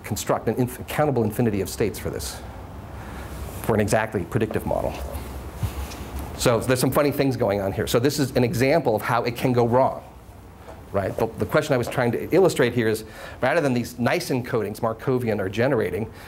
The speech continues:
just plop down some other point. Well, I picked one that's a nice construction. In this construction, R equal four, we know what that asymptotic state distribution is. I can calculate the probabilities of these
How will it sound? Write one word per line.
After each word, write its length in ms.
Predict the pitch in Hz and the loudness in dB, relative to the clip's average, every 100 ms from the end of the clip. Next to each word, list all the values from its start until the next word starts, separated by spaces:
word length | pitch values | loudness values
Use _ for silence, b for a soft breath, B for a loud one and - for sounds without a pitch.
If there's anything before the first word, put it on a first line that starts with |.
| B B | B B
just 160 | - - - - - | -2 -2 -4 -12 -6
plop 340 | - 147 156 | 0 0 2
down 380 | 127 113 98 107 - | 2 2 2 -2 -4
some 180 | - | 2
other 140 | 117 101 | 2 2
point. 280 | 101 117 - | 0 0 2
Well, 120 | 107 | 2
I 40 | |
picked 240 | - 175 160 | 2 -2 0
one 140 | 113 | -2
that's 160 | 107 110 | -2 -2
a 40 | |
nice 180 | 104 101 | -2 -2
construction. 580 | - - - - - 82 - - - - - - - - - - B B B B - | -8 -6 -4 -4 -8 -10 -10 -14 -14 -14 -14 -14 -14 -14 -12 -12 B B B B 2
In 60 | |
this 100 | 160 | 2
construction, 480 | 160 139 123 120 117 | 2 2 0 0 0
R 140 | 120 135 | 2 2
equal 220 | 127 127 | 2 -2
four, 480 | - 120 110 107 104 - - B B B B | 2 2 4 2 -2 -12 -14 B B B B
we 100 | 117 | 4
know 160 | 117 | 4
what 120 | 123 | 4
that 140 | 123 117 | 2 2
asymptotic 720 | 120 123 123 - 120 117 110 - - | 0 0 -4 0 2 2 -2 -10 -10
state 320 | - 113 120 | -4 -2 -2
distribution 520 | 117 120 107 110 107 | -4 -2 0 0 2
is. 360 | 107 107 104 - B B B B B B B - | 2 2 -2 -8 B B B B B B B -8
I 60 | - | -4
can 140 | 104 | -2
calculate 500 | 98 135 127 123 113 | 0 0 0 2 0
the 60 | 107 | 0
probabilities 640 | 92 117 101 127 123 127 120 | -2 -2 2 2 2 2 2
of 100 | 107 | -2
these 260 | 113 - | -4 -8